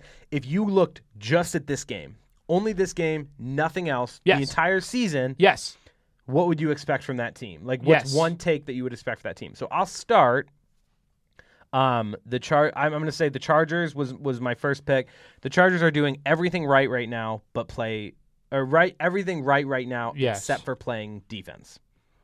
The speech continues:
Speaker 1: Or
Speaker 2: Wow.
Speaker 1: no, not defense. Offense. I'm sorry. Their offense is in the, in the garbage can. Like, Chargers as a team are not doing well because of that one aspect. Does that make sense?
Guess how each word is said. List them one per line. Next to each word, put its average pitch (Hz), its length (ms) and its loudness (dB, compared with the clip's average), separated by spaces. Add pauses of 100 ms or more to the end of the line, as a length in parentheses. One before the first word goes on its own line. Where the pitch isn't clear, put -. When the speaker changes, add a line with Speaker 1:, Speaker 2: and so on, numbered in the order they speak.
(800)
Speaker 1:
Or 107 120 -10
Speaker 2:
Wow. 117 340 -4
Speaker 1:
no, 131 320 -4
not 120 200 -10
defense. 95 360 -16 (180)
Offense. 104 520 -8
I'm 120 100 -10
sorry. 90 360 -10 (500)
Their 139 120 -2
offense 135 300 -2
is 120 240 -6 (800)
in 165 180 -4
the, 147 220 -2 (180)
in 165 120 -6
the 156 60 -6
garbage 120 300 -6
can. 60 220 -16 (240)
Like, 120 320 -4 (160)
Chargers 156 440 -2
as 143 220 -2
a 143 60 -4
team 127 340 -4 (360)
are 127 120 0
not 131 240 -2
doing 123 320 -2
well 107 320 0 (340)
because 123 440 -4
of 110 140 -6
that 101 180 -4
one 95 160 -6
aspect. - 520 -14 (680)
Does 151 60 -6
that 196 100 4
make 196 120 -2
sense? 180 380 -2